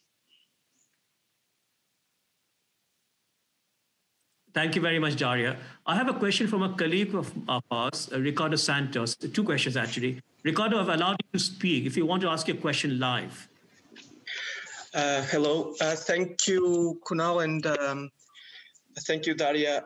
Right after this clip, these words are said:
Speaker 2: uh, for the very thought-provoking, and Salim also for the very thought-provoking presentations. I, I have two different questions, so I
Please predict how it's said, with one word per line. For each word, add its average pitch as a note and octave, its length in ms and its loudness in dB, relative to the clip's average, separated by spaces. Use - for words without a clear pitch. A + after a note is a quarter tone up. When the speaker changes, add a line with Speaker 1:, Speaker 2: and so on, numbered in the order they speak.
Speaker 2:
uh, C3+ 380 -2
for - 240 -6
the C#3 120 -6
very C3+ 600 -2
thought-provoking, C3+ 720 -4
and B2+ 160 -8
Salim C3+ 320 -2
also C3 220 -4
for C#3+ 140 -8
the C3 80 -8
very C3 140 -4
thought-provoking C3 800 -8
presentations. C3 720 -4
I, D#3 580 2
I D3+ 120 0
have F#3+ 240 -2
two G#3+ 280 -2
different G3+ 380 -2
questions, G#3+ 720 0
so D#3 600 0
I C#3 300 -2